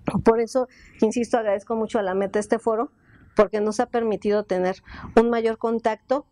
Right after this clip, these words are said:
y un mejor cumplimiento, pues, en beneficio de nuestros pacientes. Y ambos derivan de la Ley General de Salud. Bien,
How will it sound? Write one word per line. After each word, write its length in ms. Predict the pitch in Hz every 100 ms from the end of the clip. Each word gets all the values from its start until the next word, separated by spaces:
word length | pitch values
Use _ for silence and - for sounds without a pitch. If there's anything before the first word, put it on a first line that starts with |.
| _
y 60 | 220
un 120 | 214
mejor 240 | 214 202
cumplimiento, 760 | 233 226 240 247 233 220 302 330
pues, 180 | - 190
en 100 | 190
beneficio 480 | 185 180 175 180 190
de 100 | 175
nuestros 320 | 165 165 -
pacientes. 580 | - 151 - 143 - - - - - - -
Y 220 | 294 320 -
ambos 520 | 226 214 254 - - -
derivan 480 | 202 208 202 208 254 - -
de 120 | 202
la 160 | 196 175
Ley 120 | 170
General 380 | 180 170 170 180
de 100 | 208
Salud. 300 | 285 339 - - - - - - - - - - - - - - - - - - - - - - - - - - -
Bien, 240 | 196 180